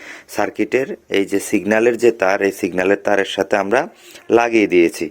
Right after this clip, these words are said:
ঠিক আছে, আমরা লাগিয়ে দিয়েছি। আচ্ছা, এখন আমরা আমাদের সার্কিটটাকে সরাসরি টু টোয়েন্টি ভোল্টেজে দিয়ে দিয়েছি এবং আমাদের যে মোটরের লাইনটা রয়েছে,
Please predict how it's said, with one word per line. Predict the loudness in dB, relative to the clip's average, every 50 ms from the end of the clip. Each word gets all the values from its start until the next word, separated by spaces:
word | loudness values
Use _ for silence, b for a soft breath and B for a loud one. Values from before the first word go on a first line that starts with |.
| -10 _
ঠিক | -6 -2 -2
আছে, | -2 0 -2 -6 -6 -6 b b b b b b _
আমরা | -6 -4 -2 0
লাগিয়ে | 0 0 0 0 2 0 2
দিয়েছি। | 4 4 4 4 4 2 -2 -4 -4 -4 B B B B B B B B B B B
আচ্ছা, | -6 -4 -4 -8 -6 -4
এখন | -2 -4 -2 0 -2 -2 -2 -2
আমরা | -4 -4 -2 0 0 0 2
আমাদের | 2 0 0 0 0
সার্কিটটাকে | -2 0 -6 -6 -6 -6 -10 -6 -4 -4 -2 -2 -2 -4
সরাসরি | -2 -2 -2 -2 0 -2 -2 -2 -2 -4 -4 B B B B B B 0
টু | 0 2
টোয়েন্টি | 4 2 2 2 2 2 2
ভোল্টেজে | 4 4 2 4 2 2 2 0
দিয়ে | 0 2 2 2 2
দিয়েছি | 4 4 2 2 2 0 -2 -2 -2 2
এবং | 2 2 4 4 2 2 0
আমাদের | -2 -2 0 2 2 2 2
যে | 2 0
মোটরের | 2 4 2 2 4 2 2 4 4 4
লাইনটা | 4 2 2 -2 0 0 0 2
রয়েছে, | 4 4 2 2 2 0 0 0 0